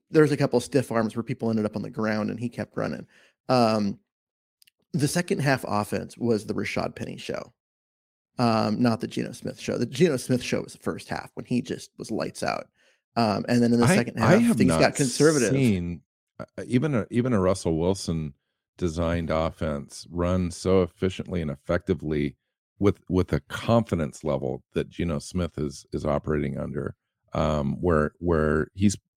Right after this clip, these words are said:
Speaker 2: fitting balls into tight windows. He's making the right line calls, right line decisions. He opted into a couple of runs, especially after that play, um, clock snafu by the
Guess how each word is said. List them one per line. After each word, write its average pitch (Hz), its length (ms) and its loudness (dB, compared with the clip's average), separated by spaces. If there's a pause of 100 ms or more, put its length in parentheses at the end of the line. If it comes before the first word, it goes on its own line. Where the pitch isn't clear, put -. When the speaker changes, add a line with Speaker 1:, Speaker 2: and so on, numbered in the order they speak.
(160)
Speaker 2:
fitting 104 300 10
balls 90 320 8
into 82 180 0
tight - 300 0
windows. 71 500 -4 (240)
He's 90 220 2
making 90 420 4
the 82 120 0
right 78 340 2
line 78 480 -2
calls, 64 400 -4 (140)
right 85 240 2
line 76 260 2
decisions. 69 640 -6 (240)
He 127 180 8
opted 101 400 4
into 87 440 2
a 71 40 -2
couple 85 320 0
of 73 80 2
runs, 73 300 0
especially 71 600 0
after 85 340 -2
that 76 300 -2
play, 92 300 2 (260)
um, 85 440 -2
clock 82 360 0 (360)
snafu 87 500 2
by 78 140 2
the 76 240 0